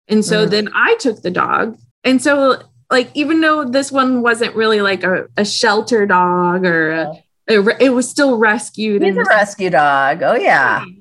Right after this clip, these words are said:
Speaker 1: Like, this dog was house trained. It was leash trained, and
Speaker 2: Mm-hmm.
Speaker 1: it had been on the run for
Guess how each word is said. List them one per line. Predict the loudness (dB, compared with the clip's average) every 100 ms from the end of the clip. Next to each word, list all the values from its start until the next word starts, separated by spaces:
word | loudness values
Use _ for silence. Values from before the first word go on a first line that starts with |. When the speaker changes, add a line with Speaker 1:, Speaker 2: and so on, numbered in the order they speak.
| _ _ -4
Speaker 1:
Like, | -2 -2 -4
this | -2 0
dog | 2 2
was | 2 0
house | -2 -2 0 -2 -6
trained. | -4 0 2 2 2
It | 0 0 0
was | 0 0
leash | 0 0 -4 -6
trained, | -4 -2 0 0 0
and | -2 0 2 2 2 0 -4 _ _
Speaker 2:
Mm-hmm. | -6 0
Speaker 1:
it | 0 0
had | -4
been | -4 -2
on | 0 0
the | 2
run | 0 0
for | -2 -2 -2